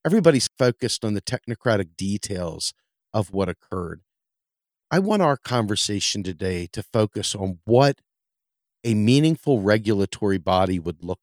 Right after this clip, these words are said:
like. And that includes staffing, funding, primary purpose.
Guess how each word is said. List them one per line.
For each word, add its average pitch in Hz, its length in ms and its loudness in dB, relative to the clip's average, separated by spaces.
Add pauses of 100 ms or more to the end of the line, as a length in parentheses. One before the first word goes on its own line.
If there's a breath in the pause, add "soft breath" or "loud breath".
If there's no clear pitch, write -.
like. 80 220 -10 (560)
And 95 280 -2
that 92 180 -4
includes 95 340 -8
staffing, 127 680 2 (280)
funding, 123 440 4 (220)
primary 117 420 4
purpose. - 720 0